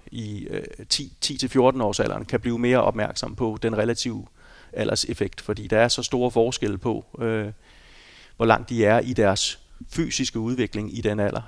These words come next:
Øh, og, øh, samtidig kan jeg jo se, da jeg var til Bylagsturnering i Stavanger i forrige weekend, at, øh, vi bliver præsenteret for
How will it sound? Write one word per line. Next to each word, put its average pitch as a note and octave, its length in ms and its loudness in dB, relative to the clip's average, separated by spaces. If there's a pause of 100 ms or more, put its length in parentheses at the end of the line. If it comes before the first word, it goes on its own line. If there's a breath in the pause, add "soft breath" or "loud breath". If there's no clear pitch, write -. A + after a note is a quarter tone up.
(100)
Øh, G2+ 560 -4
og, G#2 480 0
øh, - 60 -4 (140)
samtidig A#2+ 480 0
kan B2 100 0
jeg A2+ 60 4
jo A2 80 0
se, - 220 -2
da A#2 100 -2
jeg G#2+ 140 2
var A#2+ 80 -2
til - 140 -6
Bylagsturnering A2 960 -4
i G2+ 200 -10
Stavanger G#2 460 -2
i G#2 40 -2
forrige C3+ 380 2
weekend, A#2 400 -6
at, G#2 280 -4
øh, G#2+ 220 0 (600 soft breath)
vi A#2+ 100 -6
bliver A#2+ 180 0
præsenteret A2 640 0
for G2 280 -2